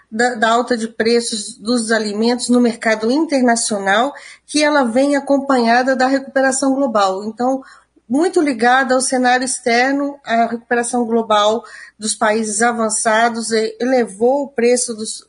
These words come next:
o preço dos alimentos, não só dos alimentos, como também das commodities metálicas, né, como o ferro,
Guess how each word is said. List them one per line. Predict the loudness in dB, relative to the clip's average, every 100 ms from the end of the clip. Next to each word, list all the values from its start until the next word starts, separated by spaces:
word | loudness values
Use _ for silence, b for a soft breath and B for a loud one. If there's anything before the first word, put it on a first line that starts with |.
| _
o | -12 -8
preço | -2 -2 -2
dos | -8 -2 -2
alimentos, | -2 -4 -2 0 0 0
não | 0 2
só | 0
dos | 0 0
alimentos, | -2 0 -2 -2 -2
como | -2 -2
também | 0 -2 -2 -6 B B B
das | -2 -2
commodities | 0 2 4 2 -2 -6 0
metálicas, | 2 2 0 0 2 2 -2 -4 -4 -2
né, | -4
como | -2 -2 -4
o |
ferro, | -6 -2 2 2 0 -4